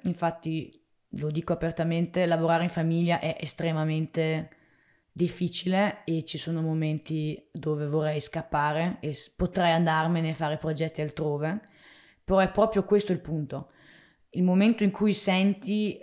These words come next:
la crisi interiore che ti crea questa situazione è il momento in cui bisogna chiedersi perché e che cosa devo cambiare per non sentirmi più così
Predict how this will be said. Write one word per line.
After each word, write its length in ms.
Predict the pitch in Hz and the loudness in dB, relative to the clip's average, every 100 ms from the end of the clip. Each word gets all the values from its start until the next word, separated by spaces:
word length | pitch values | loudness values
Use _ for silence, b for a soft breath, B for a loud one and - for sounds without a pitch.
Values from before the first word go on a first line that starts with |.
| - | -8
la 360 | 165 180 170 170 | -4 0 0 0
crisi 680 | 180 190 208 208 208 247 277 | 0 2 2 2 2 2 2
interiore 580 | 196 180 170 175 185 | 2 0 0 2 2
che 140 | 196 175 | 0 -4
ti 160 | 160 | -6
crea 440 | - 175 165 175 190 | -4 0 2 4 2
questa 420 | 175 175 - 165 | 0 -2 -2 -6
situazione 1200 | 160 160 160 156 - 143 139 147 180 208 - _ | -6 -6 -6 -6 -6 -4 -4 -2 -4 -6 -12 _
è 880 | _ 170 180 175 175 170 170 170 170 - | _ -2 0 2 2 2 0 0 -2 -2
il 140 | 175 | 0
momento 420 | 180 190 208 226 | 2 4 2 2
in 80 | 196 | 0
cui 140 | 190 196 | 0 0
bisogna 320 | 170 175 165 | 2 0 -2
chiedersi 680 | 170 190 190 202 196 185 | -4 0 2 2 0 -4
perché 600 | 175 165 - - 185 262 - _ _ _ | -4 -4 -4 -2 0 -2 -6 _ _ _
e 180 | 170 | -8
che 260 | - 180 - | -4 -6 -2
cosa 840 | 190 180 185 185 202 208 214 - - _ _ | 2 4 4 2 4 4 2 -4 -16 _ _
devo 840 | - 170 175 175 170 180 180 165 - _ _ _ _ _ | -8 -2 0 2 2 2 2 0 -6 _ _ _ _ _
cambiare 920 | - 196 185 170 165 175 185 208 - | 0 2 4 4 4 2 2 0 -4
per 140 | - 180 | -4 0
non 180 | 185 190 | 2 2
sentirmi 580 | 190 185 175 180 175 | 0 0 0 0 0
più 640 | 170 160 165 165 160 151 151 _ _ - | -2 -4 -4 -2 -2 -4 -8 _ _ -8
così 760 | 170 151 160 165 165 156 151 | -6 -4 -4 -2 -2 -2 -6